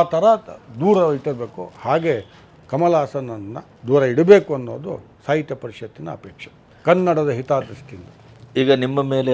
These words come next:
Speaker 2: ಆಪಾದನೆ ಮಾಡುವವರ ಆಪಾದನೆಗೆ ಅನುಸರಿಸಿ ಅಂತ ನಾನು ಕೇಳ್ತಾ ಇಲ್ಲ. ನಿಮ್ಮ ನಡಾವಳಿಗಳು, ನಿಮ್ಮ ಕಾರ್ಯವೈಖರಿ, ನಿಮ್ಮ ಭಾಷೆ, ನಿಮ್ಮ ಧ್ವನಿ, ಇವೆಲ್ಲವನ್ನೂ ಅವರು ಆಕ್ಷೇಪಿಸ್ತಾ ಇದ್ದಾರೆ. ಒಂದು ಅದಿರಲಿ, ಅದಕ್ಕೆ ಈಗಾಗಲೇ ನೀವು ಒಂದಿಷ್ಟು ವಿವರಗಳನ್ನು ಕೊಟ್ಟಿದ್ದೀರಿ.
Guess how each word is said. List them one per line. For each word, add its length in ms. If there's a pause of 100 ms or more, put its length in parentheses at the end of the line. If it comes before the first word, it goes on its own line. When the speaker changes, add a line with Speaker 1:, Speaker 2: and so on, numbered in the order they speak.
(140)
Speaker 2:
ಆಪಾದನೆ 460 (100)
ಮಾಡುವವರ 500 (200)
ಆಪಾದನೆಗೆ 640
ಅನುಸರಿಸಿ 500
ಅಂತ 180
ನಾನು 240
ಕೇಳ್ತಾ 400
ಇಲ್ಲ. 120 (800)
ನಿಮ್ಮ 220
ನಡಾವಳಿಗಳು, 840
ನಿಮ್ಮ 260
ಕಾರ್ಯವೈಖರಿ, 840 (120)
ನಿಮ್ಮ 300
ಭಾಷೆ, 540 (100)
ನಿಮ್ಮ 260 (680)
ಧ್ವನಿ, 340 (240)
ಇವೆಲ್ಲವನ್ನೂ 680 (100)
ಅವರು 140
ಆಕ್ಷೇಪಿಸ್ತಾ 640
ಇದ್ದಾರೆ. 240 (140)
ಒಂದು 160 (560)
ಅದಿರಲಿ, 460 (340)
ಅದಕ್ಕೆ 340
ಈಗಾಗಲೇ 340
ನೀವು 200 (160)
ಒಂದಿಷ್ಟು 440
ವಿವರಗಳನ್ನು 640
ಕೊಟ್ಟಿದ್ದೀರಿ. 480